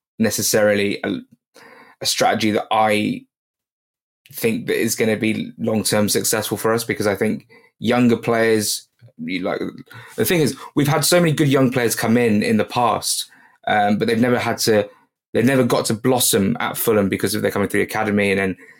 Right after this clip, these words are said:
the likes of other, other clubs come and take them away from us, Moussa Dembele, Carvalho, Pat Roberts. Um, so, so,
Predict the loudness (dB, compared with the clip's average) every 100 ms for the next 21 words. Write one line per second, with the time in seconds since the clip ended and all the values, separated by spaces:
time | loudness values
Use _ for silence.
0 | _ -20 -20 -20 _ 0 0 2 2 0
1 | -2 -10 -12 -8 -2 2 2 2 2 0
2 | 0 -2 0 0 2 0 0 2 4 4
3 | 2 2 0 2 -2 0 0 2 2 2
4 | 2 2 -2 -6 -4 -2 0 2 4 4
5 | 2 -2 0 0 0 -2 -4 -6 _ _
6 | _ _ -6 -2 0 0 -2 -2 0 0
7 | 0 0 2 2